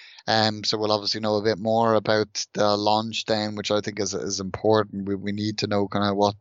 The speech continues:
what it's gonna, how it's gonna shape up for the launch. That's what everyone is, is, um, is, is looking for,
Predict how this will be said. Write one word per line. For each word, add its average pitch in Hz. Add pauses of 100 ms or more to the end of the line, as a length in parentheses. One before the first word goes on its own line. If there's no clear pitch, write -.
what 101
it's -
gonna, 101
how 104
it's 101
gonna 101
shape 98
up 101
for 90
the 92
launch. 113 (440)
That's -
what 101
everyone 104
is, 98
is, 95
um, 92 (1200)
is, 110
is 104
looking 101
for, 110